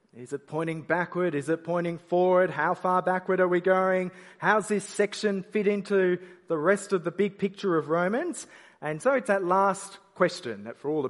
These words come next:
big picture people here, I want to take us back. What has been happening in this letter so far? So, if you've been with us from the very beginning of our series, you'll know Paul is an apostle. He's been set apart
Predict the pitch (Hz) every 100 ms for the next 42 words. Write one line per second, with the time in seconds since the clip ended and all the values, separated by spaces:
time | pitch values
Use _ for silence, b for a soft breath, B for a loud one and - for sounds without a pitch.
0 | 160 165 165 151 139 156 151 135 147 175
1 | 262 B B B 151 160 156 147 147 -
2 | - 196 196 180 - 127 104 - 127 190
3 | 196 160 175 175 160 131 170 165 160 156
4 | 147 147 143 - 143 143 139 139 131 127
5 | 127 117 104 - B B B B B _
6 | - 170 214 - - - _ _ _ 185
7 | 254 233 202 190 247 - 202 180 185 180
8 | 160 147 151 190 185 202 170 165 170 151
9 | - - 180 160 143 220 277 - B _
10 | 156 214 208 190 185 185 - - - 226
11 | 180 208 320 269 185 170 160 165 151 -
12 | 196 196 240 311 233 165 - 151 147 -
13 | - 208 202 - 175 190 294